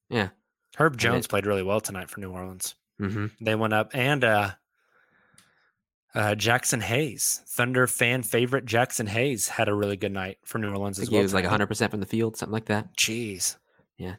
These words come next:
Speaker 1: Jer-, you see Jared Allen's line tonight? It was, like, twenty-six and twenty-two.
Speaker 2: Yeah. What a monster.
Speaker 1: What a monster.
Speaker 2: And
Speaker 1: Uh, do
Speaker 2: then
Speaker 1: you wanna talk
Speaker 2: Kevin,
Speaker 1: about
Speaker 2: Kevin
Speaker 1: the, uh,
Speaker 2: Love was in his face yelling, "You're an
Speaker 1: "You're an
Speaker 2: effing
Speaker 1: all-star."
Speaker 2: all-star,"
Speaker 1: Yeah.
Speaker 2: which is awesome.
Speaker 1: I guess he
Speaker 2: Um,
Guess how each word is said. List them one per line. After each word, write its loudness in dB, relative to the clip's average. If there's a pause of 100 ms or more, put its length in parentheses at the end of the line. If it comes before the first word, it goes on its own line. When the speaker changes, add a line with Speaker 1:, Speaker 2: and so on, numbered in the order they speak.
Speaker 1:
Jer-, 4
you -4
see 0
Jared 4
Allen's 2
line 2
tonight? 0
It 2
was, -2
like, -2 (220)
twenty-six 2
and -2
twenty-two. 0 (160)
Speaker 2:
Yeah. -8 (300)
What 4
a 4
monster. -2 (240)
Speaker 1:
What 0
a 0
monster. -8 (120)
Speaker 2:
And 2
Speaker 1:
Uh, 6
do 4
Speaker 2:
then 4
Speaker 1:
you 4
wanna 4
talk 4
Speaker 2:
Kevin, 2
Speaker 1:
about 2
Speaker 2:
Kevin 6
Speaker 1:
the, 6
uh, 8
Speaker 2:
Love 6
was 4
in 2
his 2
face 2
yelling, 0
"You're 4
an 4
Speaker 1:
"You're 4
an 0
Speaker 2:
effing -4
Speaker 1:
all-star." 4
Speaker 2:
all-star," 0 (260)
Speaker 1:
Yeah. 2
Speaker 2:
which -2
is -2
awesome. 0 (360)
Speaker 1:
I -4
guess 2
he 6
Speaker 2:
Um, 6